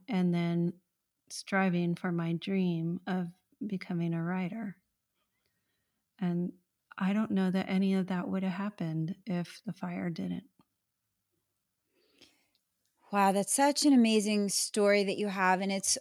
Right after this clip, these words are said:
Speaker 2: always so powerful when people use their pain for growth and purpose, and I totally agree. You know, sometimes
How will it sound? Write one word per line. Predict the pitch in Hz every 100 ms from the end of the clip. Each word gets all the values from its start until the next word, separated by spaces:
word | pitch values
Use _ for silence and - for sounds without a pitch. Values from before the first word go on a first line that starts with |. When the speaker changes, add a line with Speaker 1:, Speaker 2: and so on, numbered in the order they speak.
| -
Speaker 2:
always | 208 226 247 262
so | - 233 208
powerful | 202 185 180 175 185 180 170 165
when | 170 170 165 165
people | 208 190 185
use | 185 180 165
their | 185 170
pain | 185 180 175
for | 180 185
growth | 175 170 170
and | 170
purpose, | 165 160 - 165 160 -
and | - 170 170
I | 170
totally | - 196 185 175 165
agree. | 151 170 165
You | 160
know, | 170
sometimes | 165 185 180 185 170 170 -